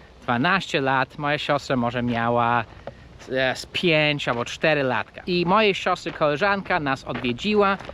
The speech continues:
spędziła tam kilka godzin i jak moja siostra, e, się bawiła z tą dziewczynką, to ja z mamą robiliśmy pierogi. I jak ta matka tej dziewczynki przyjechała, żeby ją odebrać, to moja mama jej powiedziała: "Hej, zobacz,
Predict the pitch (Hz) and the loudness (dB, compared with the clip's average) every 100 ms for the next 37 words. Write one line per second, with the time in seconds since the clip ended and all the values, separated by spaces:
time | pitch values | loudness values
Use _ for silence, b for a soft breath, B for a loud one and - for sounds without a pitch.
0 | - - 143 127 160 156 147 143 - 143 | -16 -4 -2 0 2 2 2 -4 -4 -2
1 | 151 160 233 208 220 208 - B B B | 0 2 2 2 -2 -4 -6 B B B
2 | - 170 175 170 180 165 160 175 180 170 | -6 0 2 2 2 0 0 0 0 0
3 | 185 170 - 175 160 160 - 139 139 - | 2 0 2 2 2 2 -2 -4 -4 -6
4 | - - - - 156 147 156 160 - 151 | -16 -20 -10 -4 0 2 2 0 0 -2
5 | 135 - 233 214 214 208 - B - 160 | -4 0 0 2 2 2 -4 B -6 -2
6 | 165 196 202 202 160 151 156 160 151 147 | 2 2 2 0 -2 0 2 2 2 0
7 | 123 127 110 - 139 131 202 208 180 - | -2 -4 -6 -6 -6 -2 2 4 2 0
8 | - 185 196 190 180 190 180 240 277 - | -4 0 4 4 2 0 0 2 0 0
9 | 180 170 147 147 - 151 - 160 - 185 | 0 0 -2 -4 -2 -4 -4 -10 -4 0
10 | 180 160 202 202 139 135 139 139 139 131 | 2 2 2 4 2 0 -2 -2 -2 0
11 | 147 196 302 180 113 127 - - B B | -2 0 0 0 -2 -2 -4 -16 B B
12 | 156 151 240 240 190 170 165 156 143 127 | -2 2 4 4 2 2 2 0 -2 -2
13 | 135 139 170 226 254 320 180 113 | 0 2 2 0 2 2 0 -4